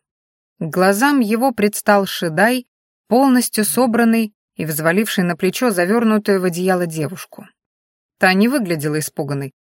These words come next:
скорее насторожённой и напряжённой. «Ранхаш, что произошло?» — нахмурившись, спросил Шедай. «Нам уходить отсюда!» Ранхаш перевёл дыхание и запоздало почувствовал боль в ноге.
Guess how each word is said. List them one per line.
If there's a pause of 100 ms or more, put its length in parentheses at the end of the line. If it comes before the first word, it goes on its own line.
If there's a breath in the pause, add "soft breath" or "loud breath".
(140)
скорее
насторожённой
и
напряжённой. (640)
«Ранхаш, (120)
что
произошло?» — (280)
нахмурившись,
спросил
Шедай. (640)
«Нам
уходить
отсюда!» (760)
Ранхаш
перевёл
дыхание
и
запоздало
почувствовал
боль
в
ноге.